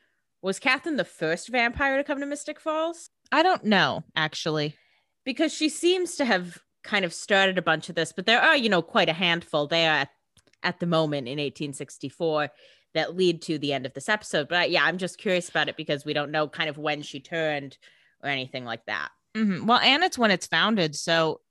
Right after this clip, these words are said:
Speaker 2: maybe Catherine came to Mystic Falls because there were other vampires here that she knew about.
Speaker 1: That could be.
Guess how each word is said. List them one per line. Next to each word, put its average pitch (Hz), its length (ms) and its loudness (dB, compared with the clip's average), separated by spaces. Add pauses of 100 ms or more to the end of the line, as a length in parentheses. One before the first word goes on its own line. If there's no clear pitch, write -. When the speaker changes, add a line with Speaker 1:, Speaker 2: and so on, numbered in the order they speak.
(220)
Speaker 2:
maybe 180 360 -2
Catherine 180 500 0
came 170 280 -4
to 180 80 -6
Mystic 180 300 -4
Falls 170 280 0
because 170 480 -2
there 170 160 0
were 165 120 0
other 156 200 -2
vampires 147 640 -6
here - 160 -10 (320)
that 170 100 0
she - 100 -2
knew 220 140 4
about. 64 320 -4
Speaker 1:
That 196 220 -2
could - 120 -8
be. - 240 -10